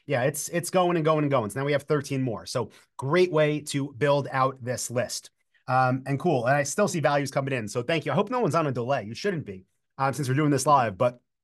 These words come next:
let's, uh, let's keep going, guys. I see the values are there. Um, hopefully everyone already is,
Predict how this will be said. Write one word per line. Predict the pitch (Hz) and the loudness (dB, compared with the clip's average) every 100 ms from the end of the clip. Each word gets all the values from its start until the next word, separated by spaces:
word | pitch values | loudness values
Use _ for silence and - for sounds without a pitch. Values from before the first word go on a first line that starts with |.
| _ _ 120 | _ _ -2
let's, | 170 196 | 0 4
uh, | 175 156 | 4 4
let's | 156 - | -2 -4
keep | - | -2
going, | 165 170 156 | 0 2 2
guys. | 156 151 147 - _ | 2 0 -4 -16 _
I | 139 | -6
see | 135 208 | -6 -2
the | 156 | 2
values | 165 170 170 151 | 2 2 0 0
are | |
there. | 147 139 139 135 - | 2 2 2 0 -2
Um, | 131 123 117 | -4 -4 -2
hopefully | 170 170 165 | -4 -2 -2
everyone | 151 151 151 143 | 0 -2 -2 0
already | 139 151 143 | 0 0 -2
is, | 147 143 143 127 | -4 -4 -4 -6